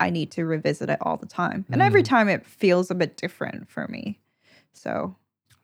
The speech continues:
Speaker 2: It does,
Speaker 1: I
Speaker 2: yeah.
Speaker 1: know. So there we go.
Speaker 2: Wow. See, you grew up with Harry Potter.
Speaker 1: Yeah, but I try to read the third one
Speaker 2: Yeah.
Speaker 1: in Chinese. Did you read yours i-,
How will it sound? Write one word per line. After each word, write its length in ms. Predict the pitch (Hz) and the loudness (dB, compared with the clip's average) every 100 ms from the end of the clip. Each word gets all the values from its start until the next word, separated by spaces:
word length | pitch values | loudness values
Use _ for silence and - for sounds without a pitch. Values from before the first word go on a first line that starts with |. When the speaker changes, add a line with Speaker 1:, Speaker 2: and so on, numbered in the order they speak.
| _ | _
Speaker 2:
It 160 | - 143 | -8 -2
does, 440 | 143 139 104 110 - | 2 2 2 -2 2
Speaker 1:
I 40 | |
Speaker 2:
yeah. 120 | 117 113 | 4 6
Speaker 1:
know. 380 | - 226 190 175 - _ _ _ | 6 4 2 -4 -10 _ _ _
So 440 | - 208 190 196 185 _ _ | -8 -4 -2 -4 -8 _ _
there 100 | 214 | -8
we 60 | 202 | -6
go. 440 | 208 208 214 190 - _ _ | -6 -4 -4 -6 -12 _ _
Speaker 2:
Wow. 600 | 113 113 110 104 104 104 101 - _ - _ _ _ _ _ | 2 4 4 4 2 0 -4 -14 _ -20 _ _ _ _ _
See, 340 | - 156 156 | -2 2 2
you 300 | 151 160 190 | 2 4 6
grew 300 | 202 - 139 | 4 4 4
up 180 | 113 113 | 4 0
with 220 | 113 104 - | 0 -2 -2
Harry 260 | 101 98 | -4 -2
Potter. 440 | 95 104 87 92 - | -4 -6 -4 -6 -2
Speaker 1:
Yeah, 260 | 220 196 - | 2 2 2
but 160 | 196 175 | 0 0
I 80 | - | 0
try 320 | 226 - 277 | 0 4 6
to 60 | 294 | 6
read 440 | 269 208 180 156 - | 4 6 4 2 2
the 320 | 185 170 170 | 4 4 4
third 500 | - - 185 185 190 | -2 2 4 4 2
one 440 | 170 151 151 214 - - | -2 0 0 -2 -4 -4
Speaker 2:
Yeah. 200 | 117 139 _ - | -4 -6 _ -2
Speaker 1:
in 240 | 180 160 | 0 0
Chinese. 720 | - 175 147 135 98 165 - _ - | 0 2 2 0 -6 -8 -14 _ 0
Did 120 | 226 | 6
you 160 | 359 | 8
read 160 | 370 359 | 8 8
yours 300 | 330 339 302 - | 8 6 2 0
i-, 180 | 254 | 0